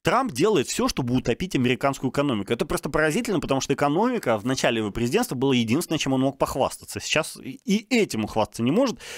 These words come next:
В результате доноры, конечно, в ярости. Они не предполагали, то есть они как бы хотели понижения налогов, но не ликвидации экономики вообще полностью. В результате что происходит у нас сейчас? Э, <laughs>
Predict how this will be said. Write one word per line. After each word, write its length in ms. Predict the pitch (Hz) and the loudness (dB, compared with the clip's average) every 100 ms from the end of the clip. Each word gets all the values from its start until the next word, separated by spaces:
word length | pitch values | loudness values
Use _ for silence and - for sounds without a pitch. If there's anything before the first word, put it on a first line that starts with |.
| - - | -12 -2
В 40 | |
результате 360 | 135 180 - 160 | 0 0 0 -2
доноры, 500 | 117 147 165 180 156 | 2 2 4 2 0
конечно, 320 | 123 156 175 | 0 0 -2
в 20 | |
ярости. 460 | 147 143 98 - 110 | 0 0 0 -4 0
Они 240 | 135 156 | 2 4
не 160 | 135 131 | 2 2
предполагали, 680 | 143 165 165 151 104 95 | 0 2 2 2 0 0
то 380 | - _ - - | -8 _ -14 -4
есть 140 | 120 120 | 0 2
они 140 | 135 | 0
как 120 | 131 | 0
бы 60 | 131 | -2
хотели 280 | 139 147 131 | -2 0 0
понижения 440 | 139 135 170 175 | 2 2 2 2
налогов, 380 | 180 240 254 - | 2 2 -2 0
но 120 | 139 | 0
не 300 | 160 151 139 | 2 2 2
ликвидации 600 | 135 135 156 147 139 123 | 2 2 2 2 2 0
экономики 400 | 123 127 117 117 | 0 0 0 -2
вообще 160 | 120 135 | -4 -4
полностью. 540 | - 123 92 87 - - - - - - | 0 0 0 -6 -14 -18 -18 -18 -14 -2
В 60 | |
результате 480 | 196 220 202 165 135 | 0 2 2 0 -2
что 180 | - 151 | -4 -4
происходит 560 | 135 127 - 117 107 101 | -2 -4 0 0 0 0
у 60 | |
нас 160 | 98 - | -4 -4
сейчас? 540 | - - 101 98 - _ _ - | -8 -6 -6 -6 -16 _ _ -4
Э, 580 | 120 117 117 113 113 113 - _ | 2 4 4 4 2 0 -8 _
<laughs> 160 | - | -6